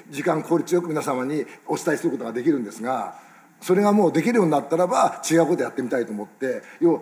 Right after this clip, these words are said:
日々そういうレールに乗らない習慣、自分の中でこれだったら確実にできるってことを、日々だったら違うことやろうってことをやっていくと、それが日常になりますんで、普通になりますんで、その方が緊張しなくて済むっていう。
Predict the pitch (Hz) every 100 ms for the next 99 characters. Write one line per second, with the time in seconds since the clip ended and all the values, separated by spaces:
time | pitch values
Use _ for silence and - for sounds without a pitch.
0 | - - 294 285 226 165 - 175 185 180
1 | 185 160 127 202 233 196 160 196 226 196
2 | - 165 156 139 135 - - - 190 226
3 | 226 220 156 185 214 240 175 - 123 -
4 | 175 160 165 196 - 117 120 127 165 147
5 | - - 262 277 180 - - 247 269 -
6 | 208 - 170 180 196 131 123 123 - 117
7 | 113 110 - - 165 175 113 - - _
8 | - 233 247 226 - - - 196 151 208
9 | 214 202 196 190 - 117 110 131 - _
10 | - - 202 185 175 170 - 113 104 135
11 | 110 - - _ - - 240 190 269 180
12 | 170 160 131 - - - 226 240 233 190
13 | 202 151 - 123 - - -